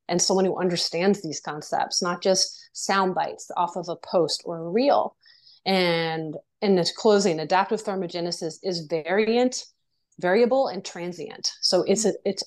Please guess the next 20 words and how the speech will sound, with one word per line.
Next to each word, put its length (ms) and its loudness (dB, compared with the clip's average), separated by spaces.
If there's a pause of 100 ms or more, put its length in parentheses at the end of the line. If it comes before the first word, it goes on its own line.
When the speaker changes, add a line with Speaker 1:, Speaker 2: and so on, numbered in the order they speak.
(160)
Speaker 1:
all 560 6 (1300)
going 360 0
to 60 -2
be 280 0
on 120 -6
a 40 -12
feedback 480 2
loop, 200 2
and 120 -6
it's 100 -10
all 140 -2
different 360 -8
for 140 0
everybody. 480 -4
So 240 0
it's 140 -4
encouraging, 840 4
and 120 -6
it's 100 -10
also 640 0